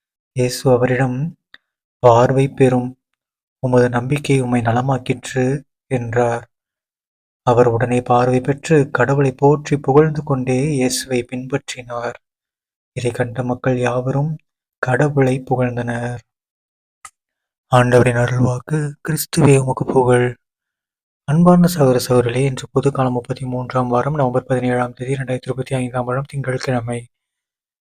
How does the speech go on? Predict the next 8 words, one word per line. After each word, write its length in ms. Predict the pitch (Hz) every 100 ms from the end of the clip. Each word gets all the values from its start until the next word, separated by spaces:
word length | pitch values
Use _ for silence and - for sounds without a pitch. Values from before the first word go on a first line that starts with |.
| _ _
இன்றைய 340 | - 160 156 151
நற்செய்தியில 380 | 151 170 160 143
நம்ம 220 | 135 131
இயேசு 240 | 127 123
கிறிஸ்து 260 | - 135 139
ஆண்டவர் 220 | 127 127
என்ன 120 | 127
பண்றாரு? 560 | 131 127 127 131 135